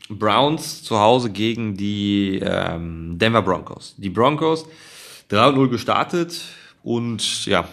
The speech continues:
das war's dann auch so ziemlich, was diese, <laughs> dieses Franchise hingekriegt hat, denn seitdem vier Niederlagen am Stück, stehen jetzt bei drei zu vier,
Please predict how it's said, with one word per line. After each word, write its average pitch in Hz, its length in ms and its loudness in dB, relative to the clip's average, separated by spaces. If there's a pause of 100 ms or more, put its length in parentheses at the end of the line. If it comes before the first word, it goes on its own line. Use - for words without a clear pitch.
das - 360 -2
war's 127 220 4
dann 135 120 2
auch 139 140 0
so 135 100 -4
ziemlich, 143 680 -4
was - 400 -4 (200)
diese, 113 340 -6 (400)
<laughs> - 520 -16
dieses 135 360 6
Franchise 135 460 4
hingekriegt 123 500 -2
hat, 123 400 0
denn 110 280 -2
seitdem 117 800 0
vier 131 340 4
Niederlagen 120 500 4
am 101 120 -2
Stück, 135 420 -4
stehen 117 200 -8
jetzt 110 160 -8
bei 104 120 -2
drei 104 360 0
zu 104 220 -10
vier, 147 600 -2